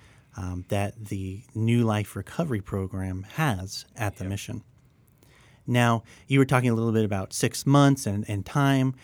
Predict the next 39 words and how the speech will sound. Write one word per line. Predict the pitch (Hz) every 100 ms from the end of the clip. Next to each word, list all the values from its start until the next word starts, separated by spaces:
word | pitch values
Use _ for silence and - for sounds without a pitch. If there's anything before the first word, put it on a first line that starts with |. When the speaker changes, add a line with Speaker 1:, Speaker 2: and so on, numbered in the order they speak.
| - -
Speaker 1:
What | 117 117 151 170
is | 202 185
the, | - 120 101 120
the | 110
process | - - 123 117 - 110 101 - - - _ _ -
or | 104 101 98
the, | 95 101 92 95
the | - 101
curriculum | - - 185 - 95 92
that | 98 -
you | 104
mentioned | 98 - 95 95 - - -
that | 113
people | - 127 110
go | 107 120 117
through | - 117 117 123 98 101
during | 101 113 113 104
that | 104
twelve, | - - 110 104 104 104 110
eighteen | 107 - 107 95
month | 95 -
period? | - 90 87 90 - - -
Speaker 2:
Great | - 120 120
question. | 117 98 - 101
We, | 101 127 127 131 -
uh, | - 117 107 123 - - - -
when | 131 123 120
somebody | 117 151 147 123
is | 110 110
in | - 127 117
the | 107
full | - 120
program, | 104 113 98 98
we, | 104 120
we | 123 127
really | 123 175 165
try | 160 135 120
to | 117 -
focus | 117 - 110 113 110